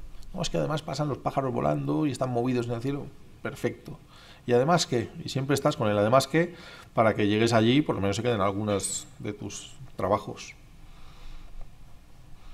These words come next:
Bueno, cuando piensas en arquitectura muchas veces piensas en simetría. "Voy a buscar cosas simétricas y ya lo tengo". Bueno, esto es m-, más complejo de lo que parece. Es decir, vale, si encuentras simetría es estupendo.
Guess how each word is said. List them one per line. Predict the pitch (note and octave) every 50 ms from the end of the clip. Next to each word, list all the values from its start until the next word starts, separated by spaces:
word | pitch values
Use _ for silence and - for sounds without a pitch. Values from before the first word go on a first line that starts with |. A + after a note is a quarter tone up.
| - - - - - - - - - - - - - - - - -
Bueno, | - F3 F3+ F#3 F3+
cuando | E3+ C3 A#2 A#2
piensas | C#3 E3+ F3+ F#3+ G3
en | G3 G3
arquitectura | F#3+ E3+ D3+ D#3 D3 C3+ - - E3+ F3 F3+
muchas | E3 D#3 D3+ D#3+ D3+
veces | C#3+ C#3+ -
piensas | C3+ C3+ C3+ C#3 D3+
en | D3 C#3
simetría. | - B2 G#2+ G2+ G2 A#2 G#2+ F#2+ F2+ - - -
"Voy | - C#3+ C#3+
a |
buscar | D3 C#3 - D3+ C#3+
cosas | C#3 B2+ B2 B2+ B2
simétricas | - B2+ B2 D3+ F3 E3 E3 D3+ D3 F#3 A#3 C4 C4 - - -
y | B2 A2 G2+
ya | G2 G2+
lo | G2 G2+ F#2+
tengo". | - F#2 F#2+ F2 E2+ E2 - - - - -
Bueno, | - - G2+ G#2
esto | - - C#3 B2
es | A2
m-, | A2 G#2+ G#2+ - -
más | A2+ G#2+ G#2 -
complejo | - G2+ F#2+ - G#2+ G#2 - - G2+
de | G2
lo | G2
que | G#2 G#2
parece. | - G2 G2 G2 F#2+ - G2 - - - - - - - - - - -
Es | - A#2 G#2
decir, | A2 G2 A2 A2 -
vale, | - A2+ A#2 A#2 A#2
si | - -
encuentras | G2 F#2 A2+ G2+ A#2+ A2+
simetría | - A#2+ A2 G#2+ G#2+ A#2 A#2+ B2+
es | B2+
estupendo. | D3 C#3 - A#2 F#2+ - A2 A2 G2+ F#2+ F#2+